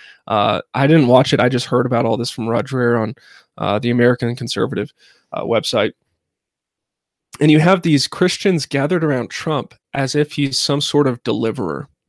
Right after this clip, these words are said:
as if he's some sort of moral guardian, some guardian of truth, some protector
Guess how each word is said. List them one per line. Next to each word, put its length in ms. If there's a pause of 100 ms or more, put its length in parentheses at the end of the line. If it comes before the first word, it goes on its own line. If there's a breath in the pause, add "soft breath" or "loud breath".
as 220
if 140
he's 160
some 260
sort 280
of 160 (320 loud breath)
moral 640
guardian, 640 (320 loud breath)
some 240
guardian 460
of 100
truth, 360
some 180
protector 840